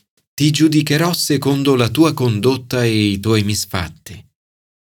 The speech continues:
Se rifiutiamo di accettare il perdono di Dio,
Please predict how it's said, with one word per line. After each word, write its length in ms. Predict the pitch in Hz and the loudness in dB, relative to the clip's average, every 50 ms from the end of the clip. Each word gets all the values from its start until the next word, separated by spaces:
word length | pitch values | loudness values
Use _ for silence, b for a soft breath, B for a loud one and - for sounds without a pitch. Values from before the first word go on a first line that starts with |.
| _ _ _ _ | _ _ _ _
Se 320 | - - - - 214 202 196 | -8 -2 0 2 2 4 2
rifiutiamo 680 | 190 226 214 - 226 220 - - 240 240 220 214 190 | 2 0 0 0 0 -2 0 0 0 0 2 2 2
di 120 | 147 131 | 4 2
accettare 500 | 120 123 - 120 110 - - 143 143 135 | 2 2 0 -2 -2 0 0 0 0 2
il 140 | 131 117 98 | 2 0 0
perdono 500 | 101 101 101 95 101 120 127 123 117 107 | 0 -2 -2 0 2 2 2 2 2 0
di 160 | - 104 98 | 0 0 0
Dio, 540 | 90 113 127 123 107 92 82 76 - - _ | 0 2 2 2 2 0 -2 -4 -8 -16 _